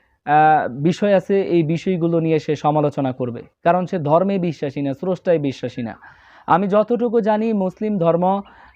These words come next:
ইসলাম ধর্ম, হিন্দু ধর্ম, খ্রিস্টান, বৌদ্ধ,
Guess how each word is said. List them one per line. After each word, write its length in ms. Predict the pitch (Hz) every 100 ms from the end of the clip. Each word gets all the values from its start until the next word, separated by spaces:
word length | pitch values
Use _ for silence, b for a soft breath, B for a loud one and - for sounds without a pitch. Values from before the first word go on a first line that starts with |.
| 139
ইসলাম 480 | 147 - 196 214 175
ধর্ম, 480 | 165 165 175 190 185 b b 151
হিন্দু 320 | 180 202 202
ধর্ম, 560 | 156 165 170 175 180 190 b b
খ্রিস্টান, 580 | 202 190 - 190 175 170
বৌদ্ধ, 560 | 190 151 160 175 175